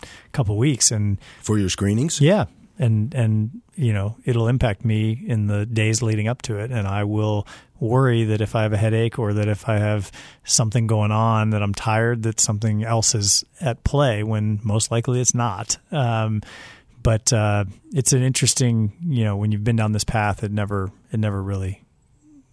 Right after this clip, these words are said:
Speaker 1: sort of leaves your mind.
Speaker 2: So your, your cancer journey beginning in college has, has become your life's mission.
Speaker 1: Absolutely. I never would have imagined that.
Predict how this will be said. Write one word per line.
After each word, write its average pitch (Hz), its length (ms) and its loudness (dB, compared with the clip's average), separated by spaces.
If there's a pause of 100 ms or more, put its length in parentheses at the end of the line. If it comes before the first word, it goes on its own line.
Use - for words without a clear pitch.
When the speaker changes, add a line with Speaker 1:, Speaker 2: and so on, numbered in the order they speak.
(340)
Speaker 1:
sort - 180 -6
of 98 80 -6
leaves 104 340 -2
your 101 120 -2
mind. 95 420 -6 (440)
Speaker 2:
So 110 360 0 (240)
your, 127 540 2 (360)
your 120 300 0
cancer 113 400 0
journey 101 360 2
beginning 90 360 0
in 85 140 0
college 90 560 -2
has, 87 500 -2 (580)
has 85 220 -6
become 87 580 -2
your 87 160 -2
life's 85 280 -4
mission. - 320 -8 (380)
Speaker 1:
Absolutely. 107 640 0
I 117 80 2
never 113 280 4
would 107 120 0
have 104 240 -2 (100)
imagined 117 540 2
that. 139 240 0